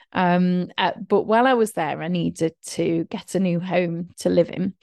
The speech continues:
And, uh, I wanted to live in a, a big house in the North Wales countryside. Um, after traveling, my daughter was craving stability. So we, and she wanted to go to a school, which is very new 'cause my kids have been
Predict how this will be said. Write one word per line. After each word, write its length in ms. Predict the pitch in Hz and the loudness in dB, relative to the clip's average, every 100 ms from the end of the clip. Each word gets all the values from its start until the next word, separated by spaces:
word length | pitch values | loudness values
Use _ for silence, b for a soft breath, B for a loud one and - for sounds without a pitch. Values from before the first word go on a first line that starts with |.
| B B B B - | B B B B -6
And, 300 | 175 180 180 | 0 2 4
uh, 300 | 170 165 160 | 4 2 0
I 80 | - | 0
wanted 480 | 175 175 175 - 175 | 0 0 -2 -4 -8
to 120 | - | -2
live 180 | 185 165 | 0 2
in 200 | 170 165 | 0 0
a, 300 | 165 175 175 - | 0 -2 -4 -4
a 140 | 170 | -4
big 300 | 190 185 - | -2 -2 -6
house 560 | 180 - 185 185 - - | -12 -4 -4 -4 -6 -2
in 140 | 185 | 2
the 80 | 175 | 6
North 320 | 175 170 - | 6 4 2
Wales 680 | 165 160 175 180 - - - - | 0 2 0 -4 -10 -18 -20 -4
countryside. 1000 | 214 - - 170 - 165 160 160 165 - B B B B - | -2 -2 -2 -2 0 0 2 2 0 -4 B B B B -12
Um, 420 | - 165 87 - | -10 -8 -8 -4
after 520 | - 190 - 214 180 175 | -2 -4 0 6 6 6
traveling, 540 | - 185 175 175 170 | 2 0 2 0 0
my 120 | 170 | -2
daughter 360 | 165 165 - 165 | -2 -4 -6 -10
was 140 | 160 | -10
craving 420 | - 170 165 170 | -2 -2 0 -4
stability. 680 | 170 - 196 208 196 196 185 | -4 -2 2 2 4 2 2
So 380 | - 175 170 170 | -2 0 0 0
we, 420 | 170 170 165 160 | 0 0 0 -4
and 200 | - 180 | -4 -4
she 120 | - 180 | -4 -2
wanted 380 | 175 180 180 | -4 -4 -8
to 80 | - | 0
go 140 | 170 175 | 2 2
to 140 | 175 | 0
a 60 | 160 | -4
school, 400 | - 349 269 170 | -2 2 2 2
which 260 | 160 - | -2 -2
is 100 | 180 | -6
very 260 | 180 175 175 | 0 0 2
new 360 | 190 214 190 180 | 4 6 6 2
'cause 220 | 190 185 | -4 -4
my 140 | 180 | -4
kids 320 | 180 185 180 | -2 -4 -4
have 160 | 185 175 | -8 0
been 260 | 180 170 | 2 2